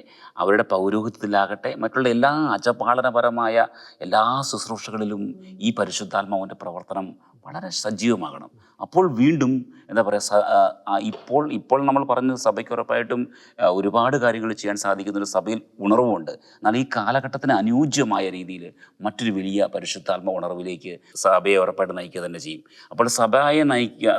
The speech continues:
സ-, സഭയെ സ്നേഹിക്കുന്ന നല്ല മക്കൾ എന്ന രീതിയിൽ നമ്മൾ ചെയ്യേണ്ടത് മറ്റൊന്നുമല്ല, നമുക്ക്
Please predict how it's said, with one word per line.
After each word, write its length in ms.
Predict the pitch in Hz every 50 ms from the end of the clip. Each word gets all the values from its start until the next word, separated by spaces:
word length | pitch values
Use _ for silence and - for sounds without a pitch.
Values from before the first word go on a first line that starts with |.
| - 104
സ-, 180 | 101 101 101 - 107
സഭയെ 260 | 104 107 127 143 143 -
സ്നേഹിക്കുന്ന 480 | - 104 110 117 117 110 123 113 117 113 113 110 110 - - - - - 101 104
നല്ല 180 | 113 120 135 123 120 110
മക്കൾ 200 | 101 - - 110 104
എന്ന 100 | 104 98 98
രീതിയിൽ 200 | 95 92 95 95 92 92
നമ്മൾ 180 | 117 147 156 147 - -
ചെയ്യേണ്ടത് 300 | 98 95 92 90 87 87
മറ്റൊന്നുമല്ല, 460 | 85 - - 85 90 87 85 82 85 82 82 - - _ _ - - - _ -
നമുക്ക് 260 | 104 117 127 - -